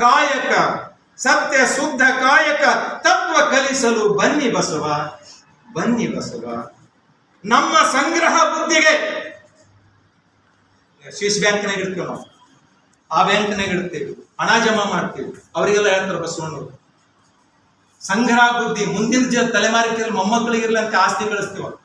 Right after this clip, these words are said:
ಅದಕ್ಕೆ ನಮ್ಮ ಸಂಗ್ರಹ ಬುದ್ಧಿಗೆ ಪಾಠ ಕಲಿಸಲು ಬನ್ನಿ ಬಸವ, ಹಂಚುವುದನ್ನ ಕಲಿಸಿ ಬಸವ, ಇನ್ನೊಬ್ಬರಿಗೆ ಕೊಡುವಂಥದ್ದು, ಕೊಟ್ಟು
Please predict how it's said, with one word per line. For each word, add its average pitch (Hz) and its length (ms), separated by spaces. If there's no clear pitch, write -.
ಅದಕ್ಕೆ - 560
ನಮ್ಮ 311 340
ಸಂಗ್ರಹ 311 680
ಬುದ್ಧಿಗೆ 294 720
ಪಾಠ 320 460
ಕಲಿಸಲು 311 760
ಬನ್ನಿ - 300
ಬಸವ, 190 640
ಹಂಚುವುದನ್ನ 214 720
ಕಲಿಸಿ 165 500
ಬಸವ, 139 500
ಇನ್ನೊಬ್ಬರಿಗೆ 294 760
ಕೊಡುವಂಥದ್ದು, 233 1080
ಕೊಟ್ಟು 269 640